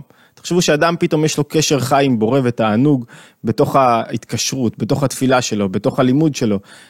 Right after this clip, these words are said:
וואו, זה משפיע עליו על כל היום. אחרי זה, כשהוא נדרש למשימות שוחקות בח-, בחיי היומיום, הקשר הזה משפיע. התענוג מתרחב. בטח השלמות שאתה מוצא בכל פרט במציאות, בבריאה.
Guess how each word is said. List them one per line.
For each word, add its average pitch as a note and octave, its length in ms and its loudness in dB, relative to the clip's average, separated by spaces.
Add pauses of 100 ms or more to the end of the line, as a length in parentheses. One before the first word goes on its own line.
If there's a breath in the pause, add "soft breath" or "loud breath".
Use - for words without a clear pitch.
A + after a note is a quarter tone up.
(420 loud breath)
וואו, G#2 480 0 (180)
זה A#2+ 100 -4
משפיע B2 300 0
עליו E3 120 2
על E3 80 2
כל D#3+ 200 0
היום. D#3+ 300 0 (180)
אחרי F3+ 300 0
זה, D3 100 4
כשהוא A#2+ 280 -2
נדרש B2 460 0
למשימות C3+ 480 0
שוחקות D#3+ 380 0
בח-, E3 160 0 (260)
בחיי D3+ 360 0
היומיום, F#3+ 440 2 (680 soft breath)
הקשר F#3+ 320 2
הזה E3 140 2
משפיע. D#3 420 0 (420 soft breath)
התענוג D3+ 540 2
מתרחב. D#3 640 2 (540 soft breath)
בטח D3+ 300 2
השלמות E3 720 2 (360)
שאתה C#3 260 0
מוצא C3+ 240 2
בכל D#3 340 2 (100)
פרט F3 300 0 (360)
במציאות, C#3+ 720 2 (320 soft breath)
בבריאה. C#3+ 460 4